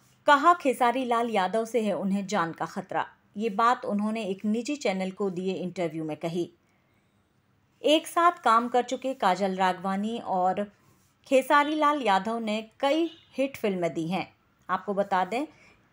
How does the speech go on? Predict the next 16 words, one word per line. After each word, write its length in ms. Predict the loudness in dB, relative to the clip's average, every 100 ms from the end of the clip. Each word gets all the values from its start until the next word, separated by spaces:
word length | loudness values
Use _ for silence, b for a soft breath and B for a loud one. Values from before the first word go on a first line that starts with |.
| _ _ 2
काजल 320 | 4 6 4
राघवानी 520 | 6 4 4 2 2 0
गुजरात 520 | -2 2 2 2 0
से 80 | -4
हैं, 180 | -4 -4
लेकिन 340 | -4 -4 -4
उन्होंने 380 | -4 -4 -4 -4
अपने 320 | -4 -6 -6 -6
करियर 380 | -2 -2 -2 -2
के 80 | -4
तौर 240 | -2 -2
पर 240 | 0 -2 -2
भोजपुरी 500 | -4 -4 -4 -6 -4
इंडस्ट्री 460 | -2 0 -2 -6 -8
को 140 | -8
चुना। 360 | -6 -6 -6